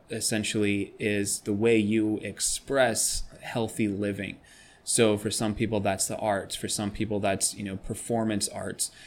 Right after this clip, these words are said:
For other people, it's, you know, doing research and writing and discovering. Uh, for other people, it's, it's, it's all kinds of things, right? So a lot of those things depend on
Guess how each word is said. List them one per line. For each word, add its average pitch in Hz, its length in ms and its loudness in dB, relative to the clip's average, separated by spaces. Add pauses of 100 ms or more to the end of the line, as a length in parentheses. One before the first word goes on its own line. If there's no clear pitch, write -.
(160)
For 110 140 0
other 110 180 6
people, 160 380 2
it's, - 340 0
you 170 320 -8
know, 165 160 0
doing 160 300 0
research 165 520 2
and 120 160 -2
writing 127 460 2
and 101 100 0
discovering. 113 800 -2
Uh, 98 180 -8
for 135 180 -4
other 127 160 0
people, 120 340 0
it's, - 380 2
it's, 110 580 -2
it's - 160 -8
all 123 140 4
kinds 123 280 -2
of 107 80 -2
things, - 300 -8
right? 101 240 0
So 104 260 2 (400)
a 110 60 -2
lot 135 140 10
of 139 40 8
those 139 200 6
things 135 200 2
depend 117 460 2
on 113 520 0